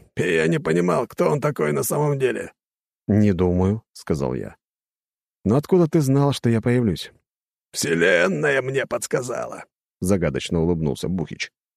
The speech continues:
Speaker 2: Снова удивлённые взгляды его родни. И снова улыбка вылезла у меня на лице. Становится всё интереснее и интереснее. А если чуть конкретнее?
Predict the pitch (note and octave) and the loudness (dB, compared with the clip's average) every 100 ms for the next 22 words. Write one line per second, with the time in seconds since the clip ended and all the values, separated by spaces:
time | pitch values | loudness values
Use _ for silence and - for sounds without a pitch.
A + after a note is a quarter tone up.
0 | _ _ _ _ _ _ _ _ - - | _ _ _ _ _ _ _ _ -10 -4
1 | D2 E2 E2+ F2+ F2 D#2+ D#2 E2 E2 D#2+ | 0 2 2 2 0 0 0 0 0 0
2 | D#2+ D#2 D2+ D2+ D#2 D#2+ D#2 C2+ B1 G#1 | 0 -2 -2 0 0 0 0 -2 -4 -8
3 | G1+ G1+ - _ _ _ _ - F2+ - | -12 -16 -20 _ _ _ _ -4 -2 0
4 | A2+ C3 C3 B2 G#2+ A2 - G#2+ G#2 E2 | 2 2 2 2 2 2 0 2 2 2
5 | E2 F#2 F2+ F2 F2 E2 D#2+ D#2+ D2+ C#2 | 2 2 0 0 0 0 0 0 0 -2
6 | - A#1+ B1 - _ _ _ _ _ _ | -4 -8 -8 -10 _ _ _ _ _ _
7 | - - A#2 C3 C3 B2+ A2+ B2 A2+ G#2 | -16 -2 2 2 2 0 0 0 2 2
8 | G#2 B2+ A#2+ C3 C3 B2+ - A#2+ A#2 B2+ | 2 2 0 0 2 0 0 0 2 2
9 | B2+ E2+ - - G1+ - _ _ _ _ | 2 0 -4 -12 -14 -16 _ _ _ _
10 | _ _ _ _ _ _ _ G#2 D#3+ E3+ | _ _ _ _ _ _ _ 2 2 4
11 | D3 - C3+ A2 F#2+ F2+ F2 F#2+ G#2+ | 2 0 0 0 0 0 0 0 -2